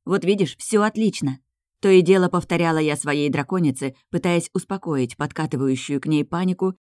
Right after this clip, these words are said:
и при этом не совсем понимая, где заканчивался мой разум и начинался её. Этой границы нигде не было. Даже став драконом, мы оставались с ней единым целым.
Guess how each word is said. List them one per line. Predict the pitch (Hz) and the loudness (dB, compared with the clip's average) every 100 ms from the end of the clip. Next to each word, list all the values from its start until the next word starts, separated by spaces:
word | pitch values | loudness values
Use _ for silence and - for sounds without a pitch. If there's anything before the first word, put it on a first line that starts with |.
| _ | _
и | - | -2
при | 180 202 | 2 2
этом | 214 214 - | 2 -2 0
не | 214 | 0
совсем | 226 233 - 185 208 | 0 -6 -4 -2 -2
понимая, | 214 202 165 165 175 | 0 0 0 -2 -4
где | - 143 143 | -6 -4 -2
заканчивался | 151 175 143 127 120 127 127 143 | -2 -4 -2 -4 -2 -6 -4 -2
мой | 135 180 | -2 -2
разум | 185 131 135 127 _ | -2 0 -2 -2 _
и | - | -2
начинался | 160 147 151 147 131 127 | 0 0 -2 -2 -2 -4
её. | 147 165 143 123 - _ _ _ _ _ _ | -4 -4 -4 -8 -10 _ _ _ _ _ _
Этой | - 196 202 | -4 2 2
границы | 170 190 190 - | 4 0 0 -2
нигде | 180 170 165 | -2 0 -2
не | 175 156 | 0 0
было. | 120 117 - _ | -4 -8 -16 _
Даже | 135 165 180 - | -2 0 -2 -6
став | - 175 151 | -4 -4 -2
драконом, | 156 147 185 180 135 - _ | -4 -4 -2 0 -2 -6 _
мы | 165 | -4
оставались | 170 - 185 202 170 | -2 -4 -4 -4 -4
с | - | -4
ней | 165 160 - | -4 -4 -2
единым | 156 143 143 131 | -2 0 2 0
целым. | - 131 123 120 | -2 -6 -4 -6